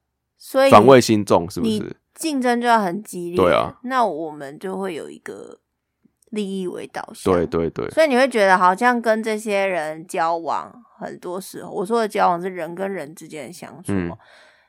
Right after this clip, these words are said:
Speaker 1: 很多时候都是以利益为导向。
Speaker 2: 对啊。
Speaker 1: 我今天这个比较有利益，我就跟谁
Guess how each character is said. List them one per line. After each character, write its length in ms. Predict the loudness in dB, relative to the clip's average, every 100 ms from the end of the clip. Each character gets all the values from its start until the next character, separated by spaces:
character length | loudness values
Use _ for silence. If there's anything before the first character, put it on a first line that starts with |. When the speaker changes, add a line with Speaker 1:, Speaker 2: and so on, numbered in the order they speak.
| _ _
Speaker 1:
很 340 | -4 -2 0
多 220 | 4 4
时 140 | 4 2
候 180 | 2
都 160 | 2 -2
是 140 | -6
以 160 | -12 -10
利 120 | -12
益 200 | -10 -12
为 180 | -14 -18
导 200 | -16 -20 _
向。 140 | 4
Speaker 2:
对 80 | 4
啊。 180 | 2 -6
Speaker 1:
我 100 | -10
今 160 | -6 -4
天 140 | -4
这 100 | -6
个 80 | -8
比 120 | -8
较 180 | -8 -8
有 60 | -8
利 120 | -12
益， 280 | -12 -18 -20
我 60 | -16
就 180 | -14
跟 220 | -14 -16 -16
谁 340 | -18 -20